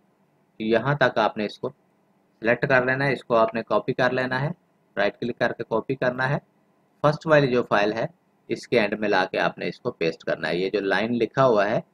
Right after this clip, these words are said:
यहाँ पे आपने एक, एक enter press करना है और इस पे आपने इसको control V या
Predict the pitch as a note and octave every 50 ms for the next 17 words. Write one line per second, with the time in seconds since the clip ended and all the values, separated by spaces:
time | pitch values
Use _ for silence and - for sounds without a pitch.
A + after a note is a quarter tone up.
0 | _ _ _ _ _ _ _ G2 F#2+ F#2+ G2 A2+ A#2+ - B2 B2 A#2+ A2 A2+ A#2+
1 | A#2 A#2 - - A#2 A#2 - - A#2+ A#2 A2+ - B2+ A#2+ - C3 C3 C3+ - -
2 | - A2+ - C3+ C3 C3 D3+ F#3 - _ _ _ _ _ _ _ - G#2+ G#2 G#2
3 | A2 A2 G#2+ A2 A2 - - - C3+ A#2+ A2+ A2+ - - A2+ G#2+ - - - C3
4 | - - A#2 G#2+ - - G2 G2+ G2+ G2 G#2 G#2+ G#2+ G#2 G#2+